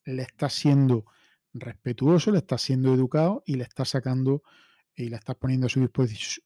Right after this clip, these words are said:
a su disposición la hoja de reclamaciones, ¿no? Bueno, pues se lo he dicho a Antonio cuando he hablado con él, digo, "Tú tranquilo,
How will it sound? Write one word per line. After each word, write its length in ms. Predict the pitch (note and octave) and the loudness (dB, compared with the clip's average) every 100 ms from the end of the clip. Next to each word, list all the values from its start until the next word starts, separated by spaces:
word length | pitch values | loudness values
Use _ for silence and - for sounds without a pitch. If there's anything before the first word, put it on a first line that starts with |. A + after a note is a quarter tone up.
| _ | _
a 140 | - A#2+ | -2 2
su 140 | - | 4
disposición 640 | C#3 - D3+ C#3 - C#3 D3 _ _ _ _ | 4 4 2 2 2 0 -2 _ _ _ _
la 220 | - A2 A#2 | -10 -6 -4
hoja 300 | B2+ C#3 B2+ | -2 -2 -2
de 120 | A#2+ | -2
reclamaciones, 800 | A2 G#2+ G#2+ G2 F#2+ A#2+ G2 F#2+ | -6 -10 -10 -10 -6 -6 -6 -10
¿no? 220 | G#2+ F#3 _ _ _ _ _ _ _ _ _ _ _ _ - _ - | -12 -12 _ _ _ _ _ _ _ _ _ _ _ _ -20 _ -2
Bueno, 400 | D#3 B3+ D3 _ _ _ _ - _ _ | 0 0 -2 _ _ _ _ -20 _ _
pues 880 | D3 C#3+ C#3 C3+ B2+ B2 A#2+ A#2 A#2+ B2+ - _ _ _ _ _ _ - - _ _ _ _ _ | -2 0 2 0 -2 -6 -8 -10 -14 -18 -20 _ _ _ _ _ _ -20 -20 _ _ _ _ _
se 240 | - - D#3 | -6 4 6
lo 100 | C#3+ | 6
he 20 | |
dicho 200 | B2+ A#2 | 4 0
a 40 | |
Antonio 340 | G#2 F3 G#3 D3 | 0 0 0 -4
cuando 220 | A#2 A#2+ | -4 -2
he 20 | |
hablado 180 | A2+ A2+ | -4 -4
con 120 | A#2+ | -2
él, 120 | A3 | 0
digo, 160 | E3 A#2 | 0 -2
"Tú 120 | A#2 | -6
tranquilo, 500 | G#2+ F#2 F3+ G#3 | -8 -2 2 2